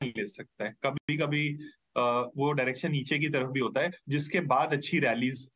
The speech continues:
create होती है market में। तो मुझे लगता है कि जैन फेब के अंदर जो एक consolidation हम देख रहे हैं,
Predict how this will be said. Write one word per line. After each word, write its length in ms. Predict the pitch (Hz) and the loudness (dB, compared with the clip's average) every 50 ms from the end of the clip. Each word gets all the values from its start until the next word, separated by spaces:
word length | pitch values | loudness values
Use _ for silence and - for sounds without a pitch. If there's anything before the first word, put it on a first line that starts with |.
| _ _ _ | _ _ _
create 300 | - 143 131 127 117 117 | 0 2 2 2 2 2
होती 200 | 107 98 98 110 | -2 0 0 -2
है 60 | 110 | 0
market 380 | 107 104 101 - - 107 - - | 0 0 0 0 -2 -4 -2 -4
में। 100 | 107 110 | -2 0
तो 60 | 147 | 2
मुझे 180 | 156 156 175 185 | 2 4 4 4
लगता 240 | 180 180 180 - | 4 2 2 2
है 80 | 180 180 | 2 2
कि 80 | 190 185 | 2 2
जैन 360 | 139 131 131 139 156 170 180 | 2 2 2 2 2 2 2
फेब 220 | 180 165 147 147 | 2 2 0 2
के 80 | 147 165 | 0 0
अंदर 220 | 156 151 151 151 | 0 2 0 2
जो 100 | 147 156 | 2 2
एक 80 | 156 143 | 2 2
consolidation 640 | 151 135 - 147 127 127 135 139 139 143 160 151 | 0 0 2 2 2 2 2 0 0 0 -2 0
हम 80 | 151 147 | 2 2
देख 160 | 143 123 123 143 | 2 0 2 0
रहे 100 | 139 143 | 0 0
हैं, 120 | 180 202 | 0 -4